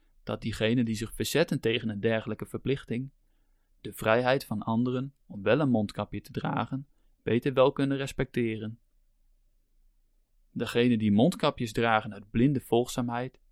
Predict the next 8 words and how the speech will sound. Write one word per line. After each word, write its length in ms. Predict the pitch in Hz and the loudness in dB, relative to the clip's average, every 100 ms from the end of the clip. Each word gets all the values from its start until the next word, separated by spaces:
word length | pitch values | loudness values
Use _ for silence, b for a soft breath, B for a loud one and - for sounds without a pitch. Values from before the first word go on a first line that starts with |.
| _ | _
angst 480 | - 147 170 - - - | -2 -2 -2 -6 -14 -12
of 160 | 110 - | -8 -6
schuldgevoel 760 | - 135 - 143 - 123 120 _ _ _ _ | 0 0 0 -6 -4 -4 -6 _ _ _ _
op 160 | - 110 | -10 2
basis 320 | 117 117 - | 4 4 2
van 180 | 123 113 | -4 -4
verkeerde 400 | - - 151 139 | -6 0 2 2
informatie 840 | 147 - 120 123 135 - 147 156 | 0 -2 0 2 0 -2 -8 -8